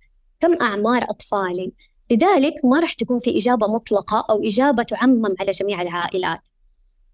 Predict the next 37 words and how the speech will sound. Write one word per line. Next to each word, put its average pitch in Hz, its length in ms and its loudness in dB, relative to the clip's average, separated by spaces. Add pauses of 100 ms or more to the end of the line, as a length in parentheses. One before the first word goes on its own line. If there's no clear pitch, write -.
(200)
أنا 320 240 6
للأمانة 247 360 4
فكرت 269 360 -2
كتير 247 240 2
كيف 254 200 -4
حتكون - 400 -2
أبسط - 340 -2
طريقة 214 320 2
أجاوبك 202 320 0
فيها 214 160 -2
على 185 180 -4
ده 175 60 -2
السؤال، 208 640 0
أو 214 80 0
بمعنى 226 440 2
أصح 277 240 -2
كيف 285 300 0
أعطيكي 214 680 0
جواب 220 460 2
واضح 277 460 2
ومفصل 254 640 -2
ولكن 220 380 -2
بشكل 247 380 -6
مختصر. - 520 -8 (500)
لقيت 311 460 0
إني 226 180 2
أقدر 233 220 -2
أعطيكي 254 380 -2
بعض 247 220 0
السيناريوهات 220 720 0
اللي 202 100 -2
انطرحت 214 400 -4
علي 202 280 -2
في - 60 -4
شغلي 196 300 -2
مع 233 160 -2
العملاء، 220 500 0